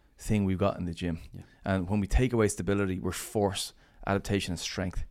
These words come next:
Speaker 1: in a different way. So, um, your, your abs will dial up, your glutes will have to dial up, but the whole shoulder girdle will need to be under more control to get good position. It's not necessarily that it's harder to move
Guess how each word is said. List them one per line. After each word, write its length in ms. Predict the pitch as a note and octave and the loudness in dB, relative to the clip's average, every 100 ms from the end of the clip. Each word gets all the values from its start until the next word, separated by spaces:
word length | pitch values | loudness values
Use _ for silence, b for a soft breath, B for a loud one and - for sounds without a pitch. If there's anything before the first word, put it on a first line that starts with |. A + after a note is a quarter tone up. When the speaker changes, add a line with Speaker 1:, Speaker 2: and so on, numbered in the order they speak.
| b b b | b b b
Speaker 1:
in 80 | F2+ | -4
a 40 | |
different 220 | E2+ E2+ | -4 -4
way. 260 | F2 D#2+ - B B B B | -4 -4 -8 B B B B
So, 320 | - F#2+ - - - - - | 2 2 2 -6 -20 -18 -6
um, 480 | F2+ F2+ F2+ F2+ - - - | 0 2 0 -4 -12 -16 -4
your, 240 | F#2+ F2+ E2 - | 0 0 -2 -6
your 180 | F#2+ G2 - | -2 2 4
abs 180 | G#2+ G#2+ | 4 2
will 80 | |
dial 220 | A2 G#2 G2+ | 2 2 2
up, 180 | G2 - - | 0 -8 -14
your 120 | F#2+ | -8
glutes 240 | F2+ A2+ A#2 | 0 0 2
will 80 | G2+ | -2
have 120 | A2 | -4
to 60 | F#2+ | -2
dial 280 | G2+ G2 | 0 0
up, 140 | F#2+ - B B B | 0 -4 B B B
but 200 | G2 F2+ - | -4 -4 -6
the 80 | F#2+ | -4
whole 180 | G#2+ G#2+ | 0 0
shoulder 340 | - G#2+ G2 | 2 4 4
girdle 320 | F#2 F#2+ F#2 | 4 2 2
will 120 | E2+ F#2 | 0 0
need 160 | F#2+ | -2
to 80 | F#2 | -4
be 200 | F2 - | -4 -4
under 140 | F#2 | -4
more 200 | F#2+ F#2 | -2 -4
control 380 | F2 F2+ F#2 F2+ | -4 -4 -2 -2
to 60 | F2+ | -2
get 160 | - | -8
good 160 | - F2+ | -8 -8
position. 420 | E2 - - - - B B B B B | -6 -6 -6 -8 -12 B B B B B
It's 200 | - - | -8 2
not 220 | A2 C3 | 4 4
necessarily 460 | C#3 A#2+ A#2 A#2 G#2 | 2 0 2 2 2
that 100 | G2+ | 0
it's 120 | G2 | 0
harder 300 | - F#2+ G2 | 2 4 2
to 120 | - | 0
move 300 | F#2+ F#2 F2 | 0 0 -2